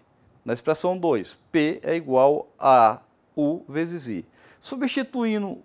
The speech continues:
um na dois, teremos que P vai ser igual a R vezes I vezes I. Então, nós teremos R I ao quadrado. Vamos ver um exemplo.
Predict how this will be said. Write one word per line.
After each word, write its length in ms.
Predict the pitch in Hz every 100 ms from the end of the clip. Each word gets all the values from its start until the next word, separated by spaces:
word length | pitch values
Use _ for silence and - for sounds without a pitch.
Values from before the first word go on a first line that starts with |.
| _
um 280 | 196 202 123 - _ _
na 160 | 151 127
dois, 520 | 139 190 127 92 - _ _ _
teremos 360 | 202 151 139 -
que 120 | 254
P 440 | - 214 214 226 - _ _ _
vai 120 | - 196
ser 220 | - 208
igual 440 | 180 139 110 - _ _ -
a 160 | 170
R 320 | 160 170 156
vezes 460 | 127 131 127 180 175
I 260 | 185 254 254
vezes 560 | 180 190 247 254 240 139
I. 200 | 104 90 _ _ _ _ _ _
Então, 360 | 151 160 214 - _ -
nós 160 | 147
teremos 840 | - 185 127 120 147 233 277 - _ _ _ _ _ _ _ _ _ _
R 600 | 156 143 139 175 262 302 _ _ _ _ -
I 320 | 156 131 185 214 _ _ _
ao 160 | 131 139
quadrado. 460 | 147 123 82 - _ _ _ _ _ _ _ _ _ _ _ _ _ _ _ _ _ _ _ _ _ _ _ _ _ _ _ _
Vamos 240 | 254 254 208
ver 100 | 220
um 120 | 208
exemplo. 420 | 147 107 85